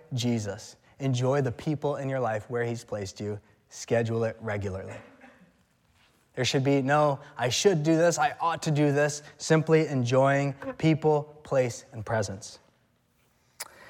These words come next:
Second, learn to strive by grace.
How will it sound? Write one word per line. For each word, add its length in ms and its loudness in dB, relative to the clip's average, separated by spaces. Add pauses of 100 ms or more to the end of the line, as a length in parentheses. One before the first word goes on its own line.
(280)
Second, 400 10
learn 300 10
to 120 6
strive 640 10 (220)
by 240 10
grace. 720 0